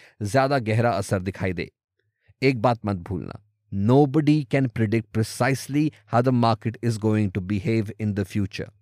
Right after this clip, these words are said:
Anyone who tells you that they know exactly how a given sector is going to behave is most likely bluffing,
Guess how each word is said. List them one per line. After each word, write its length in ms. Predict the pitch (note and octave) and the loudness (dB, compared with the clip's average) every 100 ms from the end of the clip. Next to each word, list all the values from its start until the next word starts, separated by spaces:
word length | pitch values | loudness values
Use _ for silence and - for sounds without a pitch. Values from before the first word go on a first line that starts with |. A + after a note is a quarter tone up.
| _ _ _ _ - | _ _ _ _ 0
Anyone 480 | E3 A3+ A3+ G3+ E3+ | 2 4 4 6 4
who 60 | E3 | 4
tells 360 | C#3 C3+ A#2 F#2+ | 4 4 2 -2
you 200 | G#1 - _ C#3 | -8 -12 _ 0
that 140 | B2+ A2 | 0 2
they 160 | F3 | 2
know 160 | G3+ G3+ | 4 0
exactly 640 | C3+ A#2 G2+ C3 D3 G3 F3+ | -2 -6 -2 -2 -2 0 4
how 200 | D#3+ E3 | 4 4
a 60 | |
given 280 | A#2+ B2 C#3+ | 2 0 0
sector 300 | C3 A#2 C3 C3+ | -2 -2 0 0
is 100 | A2 | 0
going 180 | A#2+ B2 | 0 -2
to 60 | |
behave 460 | G#2+ G2+ A#2 D3+ D#3 - _ - | -4 -2 0 -2 -4 -12 _ -4
is 140 | D3 | 0
most 340 | C3 F#3 A3 F#3 | 2 2 2 2
likely 340 | D#3+ C#3 D3+ C#3+ G2+ G2+ | -2 0 -2 -4 -4 -6
bluffing, 300 | A2+ - B1+ | -6 -6 -16